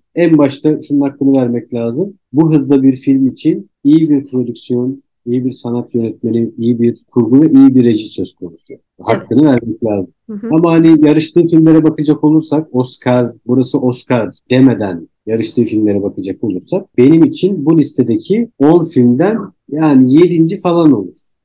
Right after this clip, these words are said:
Speaker 1: Ama burası Oscar olduğu için, Asya kökenli başrol oyuncular olduğu için, çok hızlı kurgu olduğu için, eğlenceli olduğu için, seyirci de sevdiği için, ayrıca yönetmenler, bunu da belirtmek lazım.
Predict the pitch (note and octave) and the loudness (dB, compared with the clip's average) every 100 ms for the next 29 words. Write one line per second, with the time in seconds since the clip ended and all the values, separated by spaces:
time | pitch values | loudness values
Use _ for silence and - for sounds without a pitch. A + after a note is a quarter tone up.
0 | - E3 F3 G#3+ D#3+ F3 F3 E3 E3 E3 | -8 -4 -2 -4 -4 -2 -2 -2 -4 -4
1 | - C3+ A#2 G#2 G2 - - F#3 - _ | -2 -2 -2 -6 -10 -10 -8 -8 -8 _
2 | D3+ D#3+ D#3+ D3+ C#3 - C#3+ C3 C#3 C#3 | -4 -4 0 2 2 0 -2 0 2 2
3 | C3 C3 C3 C3 A#2+ B2 B2 A#2 A#2+ A#2 | 2 -2 -2 -6 -4 -4 -4 -4 -6 -6
4 | A#2+ A#2 A2+ A#2 A#2 - - A2+ D3+ - | -4 -4 -2 -2 -2 -6 -6 -2 -2 -4
5 | _ - D3+ C#3 B2 B2+ - A#2 A2+ A#2+ | _ -4 -2 0 -2 -2 -4 -4 0 -2
6 | G#2+ G2+ - G#2+ - A#2 B2 B2+ A#2+ A#2 | -2 -8 -8 -10 -4 0 2 2 2 2
7 | B2 A#2+ A2+ G2+ G#2 - - G2 - A2+ | 2 0 -2 -6 -8 -10 -10 -10 -4 0
8 | B2 B2 B2+ C3 A#2 A2+ A#2 A#2 - - | 0 0 -2 -2 -2 -4 0 0 -2 -8
9 | F2+ F2+ _ - C3+ C#3+ B2 C3 B2+ B2+ | -10 -10 _ -4 2 2 4 4 4 2
10 | B2 - A#2+ A#2+ A#2+ - _ B2+ C#3+ G2+ | 0 -2 0 2 0 -6 _ -2 -2 0
11 | B2 C3+ C3 B2+ A#2 - A#2+ - F#2+ G2 | 0 0 2 0 0 -2 -4 -4 -10 -6
12 | F3 | -8